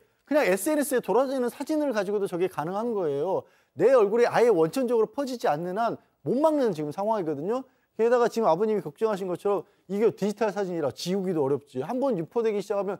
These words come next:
어디서 어떻게 뿌려진지도 모르고 있는 상황이고 국가에서도 이 부분을 삭제하는 걸 지원 사업을 시-, 어, 시작을 하긴 했지만 이 대응하기 너무 어려운 상황입니다. 그래서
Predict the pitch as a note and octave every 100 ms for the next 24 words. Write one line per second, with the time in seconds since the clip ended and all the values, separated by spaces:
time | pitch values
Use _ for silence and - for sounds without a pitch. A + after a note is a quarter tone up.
0 | _ _ D#3 G#3 C#4+ E3+ D#3 C#4 B3+ C#4
1 | C4 G#3+ F#3 E3+ B2+ F3+ G3 E3 D3+ F#3+
2 | F3 D3 F#3+ F#3 _ _ _ F#3 F#3 A#3+
3 | A3+ A3+ A3 G#3 F3+ F#3+ F3+ F3+ G3 -
4 | - B3 G#3 F3+ - F3+ G3+ F#3+ E3+ -
5 | - D#3 D3 - G#3+ F#3+ F#3+ F#3 G3 G#3+
6 | F3+ G#3+ E3+ - _ _ _ G#3+ A3+ -
7 | - E3+ A#3+ A3+ G#3 C3+ G3 G#3 C3+ G3+
8 | G#3+ F#3 D#3 C#3 C3 B2+ D#3 E3